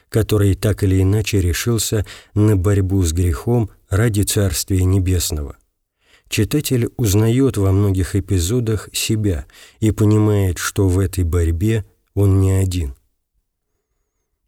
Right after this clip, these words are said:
Одна книга с беседами митрополита Афанасия, прежде изданная на русском языке,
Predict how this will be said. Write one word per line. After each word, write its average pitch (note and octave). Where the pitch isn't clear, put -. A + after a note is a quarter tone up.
Одна A2
книга A2+
с F2+
беседами G2
митрополита G2+
Афанасия, G#2+
прежде G2
изданная F#2
на F#2+
русском F2+
языке, F2+